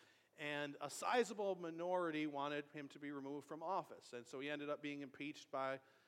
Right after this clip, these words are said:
the House of Representatives and then acquitted by, uh, the Senate. And I think what this kind of e-, ushered in, and again, none of this is about politics,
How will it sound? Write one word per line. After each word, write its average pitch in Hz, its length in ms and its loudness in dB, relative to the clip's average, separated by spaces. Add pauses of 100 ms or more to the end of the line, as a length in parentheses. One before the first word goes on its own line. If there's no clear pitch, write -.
(140)
the 135 60 -2
House 147 340 0
of 139 80 -12
Representatives 127 840 -2
and 120 100 -8
then 117 140 -4 (100)
acquitted 123 400 -4
by, 113 260 0 (540)
uh, 120 180 -2
the 123 80 -8
Senate. 147 420 0 (840)
And 180 120 4
I 196 80 8
think 294 260 2
what 330 160 2
this - 300 2 (540)
kind 220 200 4
of 165 100 4 (180)
e-, - 40 0 (320)
ushered 180 400 4
in, 135 380 0
and 143 240 -6
again, 165 340 0
none 185 120 2
of 214 80 2
this 190 140 2
is 160 100 -2
about 135 240 6
politics, 113 600 0